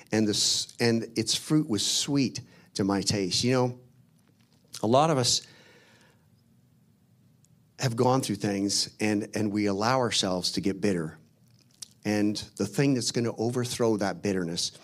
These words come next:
is partaking of this fruit in this place and, and allowing the sweetness to overthrow that bitterness. You know, it's so easy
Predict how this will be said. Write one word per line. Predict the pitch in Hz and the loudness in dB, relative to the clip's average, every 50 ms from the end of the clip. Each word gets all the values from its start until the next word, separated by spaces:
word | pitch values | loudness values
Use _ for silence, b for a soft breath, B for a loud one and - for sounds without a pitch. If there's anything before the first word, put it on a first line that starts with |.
| B B B B B B | B B B B B B
is | - 107 - | -4 -4 -4
partaking | - - 95 - - - 123 123 120 120 117 104 98 95 92 95 B B B B B B - | -4 -4 -4 0 0 2 2 2 -2 -2 -2 0 0 0 -2 -4 B B B B B B -4
of | 107 95 | -2 0
this | 92 98 95 - | 0 0 0 0
fruit | - - - 113 101 92 - - - | -2 0 0 0 0 0 -2 -6 -6
in | 98 98 95 | -4 -4 -2
this | 92 85 - | -4 -4 -6
place | - - 98 90 85 80 78 - - - - B B B B B B B B B - | -6 -6 -6 -4 -4 -6 -8 -8 -10 -10 -12 B B B B B B B B B -6
and, | 98 101 98 104 - - | -4 -4 -4 -4 -4 -4
and | 104 104 | -4 -2
allowing | 101 95 98 107 120 131 139 143 139 135 | -2 -2 0 0 0 0 0 0 -2 -2
the | 120 113 | -2 -2
sweetness | 107 - - - - 120 117 117 - - 82 80 78 - - - - - - _ _ _ _ - - - _ - | -2 -2 -2 0 0 -2 -2 -2 -4 -10 -10 -8 -6 -6 -6 -8 -10 -14 -20 _ _ _ _ -20 -20 -20 _ -6
to | - - - 110 | -6 -4 0 0
overthrow | 110 107 104 104 95 - - - 110 101 95 95 92 92 92 - B B B B B B B B B | 0 0 0 -2 -2 -2 -2 0 2 4 4 4 4 2 0 -4 B B B B B B B B B
that | 87 101 95 95 95 92 85 | 2 2 4 4 2 2 2
bitterness. | 113 104 98 95 85 76 80 85 - - - - - - - _ _ _ _ _ _ _ _ _ - - - | 2 4 4 2 2 0 -2 -2 -2 -2 -2 -4 -6 -10 -16 _ _ _ _ _ _ _ _ _ -20 -4 0
You | 143 | 2
know, | 143 135 | 2 2
it's | 120 - - | 2 4 4
so | - 160 151 | 4 4 4
easy | - 123 123 117 117 120 113 107 107 104 | 4 4 4 4 4 2 2 2 2 0